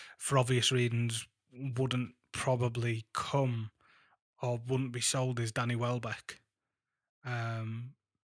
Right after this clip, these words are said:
because he, you know, the way he, he's sort of <laughs> almost a defense first attacking winger, and he scores goals, and he's awkward, and he's, he's ev-, he's everything you'd want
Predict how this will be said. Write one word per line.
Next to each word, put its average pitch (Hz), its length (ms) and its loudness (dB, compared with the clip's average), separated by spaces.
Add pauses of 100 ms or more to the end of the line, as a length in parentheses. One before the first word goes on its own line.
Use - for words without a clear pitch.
because 135 280 0
he, 143 100 0
you 135 240 -2
know, 127 160 2 (480)
the 143 100 4
way 147 200 4
he, 143 140 2
he's 151 320 2
sort 165 220 4
of 135 160 0
<laughs> 160 60 4
almost 151 380 2
a 139 40 0
defense 131 480 -2
first 123 500 -2
attacking 127 580 -2
winger, 131 340 -2 (680)
and 135 180 2
he 139 60 4
scores 139 400 2
goals, 135 420 -2
and 123 100 -2
he's 123 300 -4 (120)
awkward, 135 480 -2
and 123 140 -4
he's, 123 340 -6
he's 139 260 -4
ev-, 139 240 -2
he's 131 220 -8
everything 135 540 -4
you'd 123 180 -6 (520)
want 135 280 -2